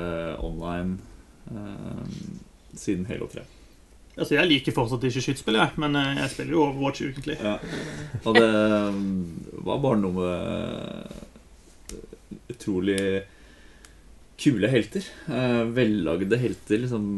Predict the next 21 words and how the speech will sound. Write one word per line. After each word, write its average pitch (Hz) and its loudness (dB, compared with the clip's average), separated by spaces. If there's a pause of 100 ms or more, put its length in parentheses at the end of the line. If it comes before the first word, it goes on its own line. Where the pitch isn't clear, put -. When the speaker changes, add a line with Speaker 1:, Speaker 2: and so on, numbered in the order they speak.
Speaker 1:
eh, - -8
med 104 2
dype 107 4
backstories 95 0
som 98 -4
ikke 95 0
nødvendigvis 98 -2 (320)
kommer 85 -4
så - -6
tydelig 87 -2
fram 87 -6
i 92 -4
spillet, - -2
men 117 -2
som, 90 -4 (580)
det 95 0
er 85 0
et 98 -8
svært 90 -4
univers, 110 -2
da 127 -8